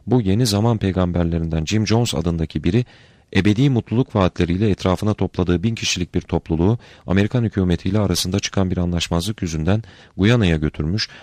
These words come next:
ancak hükümetin bir yolsuzluk soruşturması için oraya müfettişler göndermesi üzerine çoluk çocuk bütün müritlerini toplu intihara sürüklemişti. Benzer bir olay da bu yakınlarda gene Amerika Birleşik Devletleri'nin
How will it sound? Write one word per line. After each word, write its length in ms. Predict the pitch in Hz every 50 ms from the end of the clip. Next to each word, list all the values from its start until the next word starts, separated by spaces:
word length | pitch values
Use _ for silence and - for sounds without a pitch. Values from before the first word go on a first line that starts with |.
| - -
ancak 320 | 101 104 95 104 98 -
hükümetin 560 | 98 - - 98 95 92 92 - 120 120 110
bir 100 | 104 95
yolsuzluk 520 | 92 92 92 87 - 98 92 104 123 - -
soruşturması 640 | 101 92 90 - - - 87 90 90 85 - 98
için 200 | 92 - - 107
oraya 260 | 98 98 95 98 98
müfettişler 560 | 95 90 - 95 92 - - - - 120 117
göndermesi 560 | 107 98 95 92 90 90 87 87 87 85 - 104
üzerine 440 | 95 82 90 85 85 85 95 104 - - - - - -
çoluk 260 | - - 117 117 127 -
çocuk 340 | - 107 95 110 - _
bütün 180 | - - - 139
müritlerini 580 | 131 113 101 92 92 - - 95 90 90 104 104
toplu 340 | - 104 95 - - -
intihara 480 | 117 104 92 - 92 92 92 92 92 78 -
sürüklemişti. 760 | - - 85 76 73 - 78 73 69 67 - - - 69 - - _ _ _ _ _ _ _ _ _ _ _ _ _ _ _ _ _ _ _ _ _ _ _ _ - -
Benzer 400 | 87 92 98 104 110 127 127 110
bir 80 | 104 95
olay 300 | 95 92 98 110 104 95
da 120 | 117 110
bu 60 | 110
yakınlarda 600 | 120 117 104 - - 92 90 90 87 85 98 113
gene 300 | 110 92 107 110 113 110
Amerika 400 | - 69 92 95 98 - 110 101
Birleşik 340 | 98 95 95 92 - - -
Devletleri'nin 640 | 110 107 98 98 - - 92 92 92 104 117 120